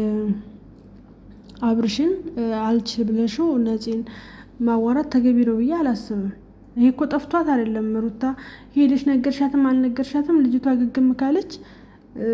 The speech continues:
መብቷ ነው ማለት፣ እ፣ ትችላለች ማለት። አንቺ ባልሽን ሰብስበሽ መያዝ ነው እንጂ እሱን አታገኘው ማለት ይሄ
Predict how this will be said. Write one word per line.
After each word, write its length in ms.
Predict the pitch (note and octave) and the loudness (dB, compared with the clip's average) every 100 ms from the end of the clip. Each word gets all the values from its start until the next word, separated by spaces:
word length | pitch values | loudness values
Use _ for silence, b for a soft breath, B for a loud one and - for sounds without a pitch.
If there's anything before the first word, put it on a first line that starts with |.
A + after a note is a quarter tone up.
| A3+ | 4
መብቷ 280 | B3 B3+ E4 E4+ | 4 4 2 2
ነው 120 | B3+ | 2
ማለት፣ 300 | A#3+ C#4+ F#4 - | 0 0 -4 -4
እ፣ 140 | B3+ A#3 A3+ A3+ G#3 - - - - - - | -2 -2 -4 -6 -10 -18 -20 -20 -20 -20 -20
ትችላለች 640 | C4+ D#4 D#4 C4+ A3 G#3 - - - - - - - - - - | -6 0 2 2 0 -6 -12 -20 -20 -20 -20 -20 -20 -20 -8 0
ማለት። 240 | A#3+ C#4 | 4 4
አንቺ 220 | C4+ C4 C4+ | 4 2 2
ባልሽን 420 | A#3+ B3 B3 - | 2 2 0 -2
ሰብስበሽ 380 | B3 A#3+ B3 B3 B3 | -2 0 0 0 0
መያዝ 280 | A#3+ A#3 A#3+ | 0 0 2
ነው 140 | B3 | 2
እንጂ 160 | C4 D4 F#4 - B B - | 2 2 -2 -6 B B -12
እሱን 240 | A#3 C4 | -2 2
አታገኘው 600 | B3 A#3+ A#3+ A3+ A#3 A#3 | 2 0 0 2 2 2
ማለት 340 | A3+ A3+ D#4 D#4+ | 0 0 -2 0
ይሄ 140 | C4 | 0